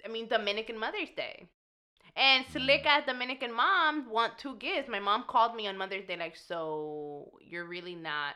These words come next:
Speaker 1: going to buy me anything?" I was like, "No, it's not,
Speaker 2: <laughs>
Speaker 1: uh, Dominican Mother's Day." She's like, "But, but I raised you here."
Speaker 2: Yeah.
Speaker 1: And I'm like, "But you're Dominican." She's like, "Well, that means I get two gifts." I was like, "No, you do not." Um, but I'm planning something really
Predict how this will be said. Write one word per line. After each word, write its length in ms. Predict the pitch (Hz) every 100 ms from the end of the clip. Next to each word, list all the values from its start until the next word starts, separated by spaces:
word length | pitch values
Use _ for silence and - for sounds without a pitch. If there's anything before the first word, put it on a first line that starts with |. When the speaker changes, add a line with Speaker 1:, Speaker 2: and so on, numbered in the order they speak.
| -
Speaker 1:
going 240 | 156 151 156
to 100 | 151
buy 200 | 139 156
me 320 | 151 147 147 -
anything?" 460 | 151 208 254 262
I 80 | 208
was 120 | 190
like, 140 | 180 170
"No, 220 | 214 233
it's 140 | 190 190
not, 160 | 190
Speaker 2:
<laughs> 100 | -
Speaker 1:
uh, 380 | 180 175 147 180
Dominican 480 | 170 170 175 190 185
Mother's 280 | 196 196 185
Day." 240 | 156 143 _ - _
She's 260 | - 269 226
like, 280 | 214 185 - -
"But, 640 | 202 185 175 170 160 - _ _ _ _ _ _ _
but 240 | 165 202 190
I 60 |
raised 420 | 185 202 214 -
you 80 | 175
here." 500 | 170 262 294 - - - - _ _ _ 135
Speaker 2:
Yeah. 220 | 127 107
Speaker 1:
And 120 | 196
I'm 140 | 190 190
like, 240 | 180 180
"But 80 | 196
you're 180 | 180 180
Dominican." 600 | 180 247 311 - 123 92 170
She's 180 | - 208
like, 160 | 185 180
"Well, 340 | 175 175 170
that 180 | 165 175
means 300 | 180 175 170 139
I 60 |
get 260 | 170 165 160
two 180 | 208 175
gifts." 440 | 285 330 160 156
I 40 |
was 80 | 180
like, 120 | 175
"No, 160 | 165 160
you 160 | 170 165
do 160 | 165
not." 380 | 185 403 - - _ - _ _ _ _ - -
Um, 220 | 180 180
but 100 | 185
I'm 120 | 180
planning 260 | 214 202 196
something 260 | 190 175 160
really 180 | 151